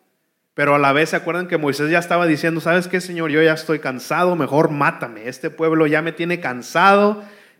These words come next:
mátame mejor." Entonces, vamos ahorita a ver más adelante que en realidad, eh, creo que fue ya la petición que Moisés estaba pidiendo de que, "¿Sabes qué, Señor? Ya no puedo más."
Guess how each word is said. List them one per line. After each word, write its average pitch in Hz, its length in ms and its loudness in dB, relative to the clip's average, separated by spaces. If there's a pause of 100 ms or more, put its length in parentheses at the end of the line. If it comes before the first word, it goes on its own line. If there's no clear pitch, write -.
mátame 156 560 0
mejor." 127 420 -6 (1080)
Entonces, 170 760 -2 (420)
vamos 160 360 -2
ahorita 170 300 0
a 160 40 2
ver 160 180 2
más 160 220 -4
adelante 151 500 0
que 143 100 -10
en 131 120 -6
realidad, 127 760 -2 (140)
eh, 113 720 -10 (560)
creo 147 240 -2
que 170 100 0
fue 156 480 0
ya 143 340 0
la 131 200 2
petición 135 500 -8
que 147 80 -4
Moisés 131 380 -8
estaba 135 360 -6
pidiendo 120 440 -8
de 110 160 -8
que, 107 160 -14
"¿Sabes 135 280 -4
qué, 147 120 -8
Señor? 131 260 -4
Ya 120 140 -2
no 120 140 -10
puedo 110 200 -6
más." - 420 -18